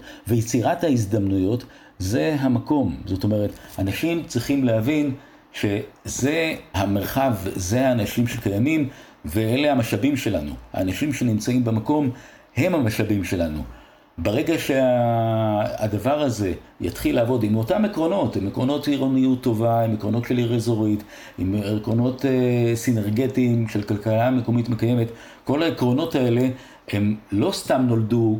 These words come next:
כאן בדרום, הם נולדו כאן בדרום כי הם מתאימים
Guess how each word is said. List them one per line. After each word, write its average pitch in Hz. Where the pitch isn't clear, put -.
כאן 113
בדרום, 107
הם 113
נולדו 113
כאן 165
בדרום 147
כי 143
הם 117
מתאימים 143